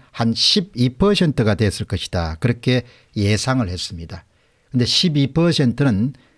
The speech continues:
소위 서울시하고 경기권역에서는 십이 퍼센트를 조작한 것으로 보입니다.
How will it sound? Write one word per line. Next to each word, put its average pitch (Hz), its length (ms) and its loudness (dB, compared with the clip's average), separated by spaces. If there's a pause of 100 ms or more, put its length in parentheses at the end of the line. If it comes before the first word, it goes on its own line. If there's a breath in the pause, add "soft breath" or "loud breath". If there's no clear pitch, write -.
(240 soft breath)
소위 120 280 0
서울시하고 139 1160 -2 (380 soft breath)
경기권역에서는 156 1400 2
십이 135 560 0
퍼센트를 143 460 0
조작한 101 400 -2
것으로 92 260 -8
보입니다. 90 480 -10